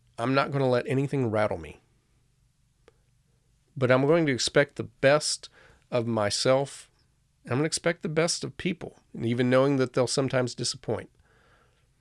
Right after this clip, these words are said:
And I expect to be joyful and optimistic regardless of the situation.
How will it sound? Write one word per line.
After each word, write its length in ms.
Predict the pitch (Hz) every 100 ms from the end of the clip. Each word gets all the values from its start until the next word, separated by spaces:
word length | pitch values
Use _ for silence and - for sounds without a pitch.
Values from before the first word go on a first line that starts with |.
| _ _ _ _ - - -
And 140 | 139
I 40 | 147
expect 380 | - - 175 -
to 60 |
be 100 | 185
joyful 580 | 156 123 139 147 - 151
and 80 | -
optimistic 880 | 123 135 - 120 135 170 - 135 -
regardless 680 | 120 117 113 120 147 147 -
of 100 | 135
the 100 | 123
situation. 840 | - 127 - 120 127 143 - 107